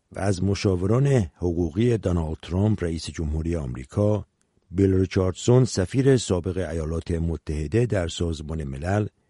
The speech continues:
وزرای خارجه سابق فرانسه و ایتالیا و نیز نخست وزیر سابق الجزایر از جمله شرکت کنندگان در این گرد همایی بودند.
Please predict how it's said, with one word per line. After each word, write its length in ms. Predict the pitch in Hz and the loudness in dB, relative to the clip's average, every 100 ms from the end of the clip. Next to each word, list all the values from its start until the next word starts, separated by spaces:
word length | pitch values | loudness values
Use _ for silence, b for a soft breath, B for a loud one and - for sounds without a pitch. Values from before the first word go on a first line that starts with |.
| _ - | _ 2
وزرای 420 | 117 123 139 170 | 6 8 6 4
خارجه 600 | - 107 95 85 90 95 | 4 2 2 2 4 2
سابق 540 | 101 - 85 87 87 90 | 2 0 0 -2 -2 -4
فرانسه 580 | - 82 82 - 82 78 | -4 -4 -4 -4 -4 -4
و 40 | |
ایتالیا 720 | 73 64 95 90 101 131 147 - _ - | -8 -6 -2 0 4 4 2 -2 _ -4
و 120 | 95 | 4
نیز 340 | 104 110 90 | 6 6 2
نخست 400 | 90 85 85 - | -6 -4 -6 -4
وزیر 380 | 85 92 131 135 | -4 -2 0 0
سابق 540 | 110 92 82 80 82 - | 2 0 0 -4 -6 -8
الجزایر 800 | 80 73 80 78 85 107 127 - _ _ _ - | -12 -8 -6 -2 0 4 4 2 _ _ _ -2
از 140 | 98 | 0
جمله 260 | 90 95 90 | 2 2 0
شرکت 380 | - 92 87 - | -2 -2 -2 -2
کنندگان 680 | 98 85 82 90 131 143 | -2 -2 -2 0 0 0
در 160 | 98 87 | 0 0
این 180 | 92 92 | 2 2
گرد 260 | 90 82 | 0 -2
همایی 460 | 82 87 101 117 110 | -2 0 2 2 2
بودند. 460 | 85 82 73 - | 0 -4 -8 -10